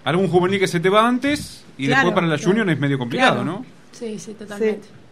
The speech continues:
Speaker 1: Por eso preguntaba, ¿sí? Bien,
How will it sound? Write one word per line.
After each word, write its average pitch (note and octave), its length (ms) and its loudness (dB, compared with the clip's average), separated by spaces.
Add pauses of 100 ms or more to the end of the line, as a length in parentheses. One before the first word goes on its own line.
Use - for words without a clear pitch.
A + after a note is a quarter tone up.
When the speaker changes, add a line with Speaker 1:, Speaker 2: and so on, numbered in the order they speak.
(240)
Speaker 1:
Por C3+ 120 -6
eso C#3 180 -6
preguntaba, A#2 540 -6 (460)
¿sí? D3+ 200 -10 (480)
Bien, E3 240 6